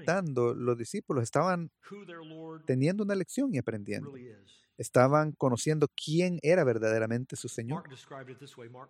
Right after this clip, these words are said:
Speaker 2: four thirty-five. On that
Speaker 1: Marcos
Speaker 2: day,
Speaker 1: lo
Speaker 2: when
Speaker 1: describe,
Speaker 2: evening had
Speaker 1: Marcos
Speaker 2: come, he said to them, "Let us
Speaker 1: cuatro treinta y cinco.
Speaker 2: go across to the
Speaker 1: Aquel
Speaker 2: other
Speaker 1: día, cuando
Speaker 2: side."
Speaker 1: llegó la noche, les dijo,
Speaker 2: And
Speaker 1: "Pasemos
Speaker 2: leaving
Speaker 1: al
Speaker 2: the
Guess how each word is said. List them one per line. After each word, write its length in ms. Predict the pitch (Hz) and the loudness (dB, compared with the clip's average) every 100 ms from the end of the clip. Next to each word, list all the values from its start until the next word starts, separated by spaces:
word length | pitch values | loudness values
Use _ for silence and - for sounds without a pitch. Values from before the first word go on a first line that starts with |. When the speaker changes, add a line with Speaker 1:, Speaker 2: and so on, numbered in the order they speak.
| - | -18
Speaker 2:
four 180 | 135 | -18
thirty-five. 480 | 123 127 117 139 127 - | -16 -20 -18 -18 -16 -12
On 80 | |
that 100 | 135 | -6
Speaker 1:
Marcos 400 | 127 147 185 139 | -2 0 0 -4
Speaker 2:
day, 80 | 165 | -4
Speaker 1:
lo 80 | 139 | 0
Speaker 2:
when 40 | |
Speaker 1:
describe, 320 | 127 - 156 220 | 0 0 0 2
Speaker 2:
evening 180 | 123 | 2
had 60 | 117 | 2
Speaker 1:
Marcos 280 | 131 147 151 | 0 -2 -4
Speaker 2:
come, 40 | 143 | 2
he 0 | |
said 180 | 151 151 | 2 2
to 60 | |
them, 100 | 156 | -4
"Let 80 | 147 | -4
us 40 | |
Speaker 1:
cuatro 60 | 131 | -4
treinta 60 | - | -4
y 40 | |
cinco. 420 | 151 214 165 151 117 | -4 -6 -6 -8 -10
Speaker 2:
go 200 | 147 151 | -12 -18
across 380 | - - 156 143 | -20 -18 -16 -10
to 40 | - | -4
the 40 | |
Speaker 1:
Aquel 200 | 127 139 | 2 2
Speaker 2:
other 20 | 131 | 4
Speaker 1:
día, 100 | 185 | 2
cuando 200 | 165 170 | 2 2
Speaker 2:
side." 100 | 147 | 4
Speaker 1:
llegó 140 | 143 147 | 6 4
la 100 | 143 | 4
noche, 240 | 160 - | 2 2
les 100 | 139 | 2
dijo, 120 | 147 | 2
Speaker 2:
And 60 | 151 | 2
Speaker 1:
"Pasemos 220 | 127 147 | 2 2
Speaker 2:
leaving 60 | 143 | 4
Speaker 1:
al 40 | |
Speaker 2:
the 60 | 135 | 4